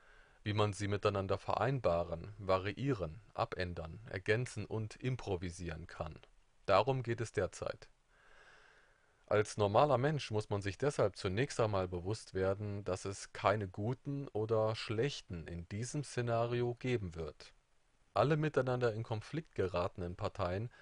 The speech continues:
gehören auf der höchsten Ebene dem regieführenden Adel und dem Club an, die das Ganze inszenieren.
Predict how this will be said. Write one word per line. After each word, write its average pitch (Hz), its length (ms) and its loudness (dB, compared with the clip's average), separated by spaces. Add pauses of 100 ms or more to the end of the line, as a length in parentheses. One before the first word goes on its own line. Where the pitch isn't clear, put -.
(340)
gehören 113 320 4
auf 104 140 0
der 98 180 4
höchsten 127 480 -2
Ebene 82 580 -6
dem 92 180 2
regieführenden 123 1000 0
Adel 120 480 2
und - 260 -6
dem 120 140 -4
Club - 320 -2
an, 80 240 -8 (540)
die 98 60 -2
das 90 220 0
Ganze 101 340 2
inszenieren. 117 840 -4